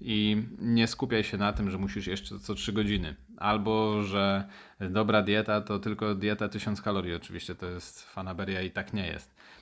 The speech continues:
Czy że nie powinieneś jeść tego, czy tamtego, czy kompletnie wyeliminować węglowodany z diety, bo wtedy się chudnie, czy cokolwiek w tym stylu? Nie. To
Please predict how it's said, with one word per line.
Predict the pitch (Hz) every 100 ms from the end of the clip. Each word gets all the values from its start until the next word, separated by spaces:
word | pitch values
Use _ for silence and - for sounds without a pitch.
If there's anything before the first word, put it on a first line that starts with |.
| _ -
Czy | - 107 101 101 - _
że | 92 101 98 98 98 98 98
nie | 101 104
powinieneś | 110 110 110 110 -
jeść | 107 - - - -
tego, | 110 117 117
czy | 110 101
tamtego, | 104 101 104 107
czy | 104 104
kompletnie | 104 104 104 113 107
wyeliminować | 101 104 104 101 101 104 95 - - - -
węglowodany | 101 104 104 107 104 104 107 107 104
z | 101
diety, | 101 104 104 110 104
bo | 98 98
wtedy | 95 98 98
się | 98
chudnie, | 95 110 101 98 95 98
czy | -
cokolwiek | - 98 98 98
w | 95
tym | 98
stylu? | - 110 131
Nie. | 123 104 82 - 104 101
To | 131 127 123 120 120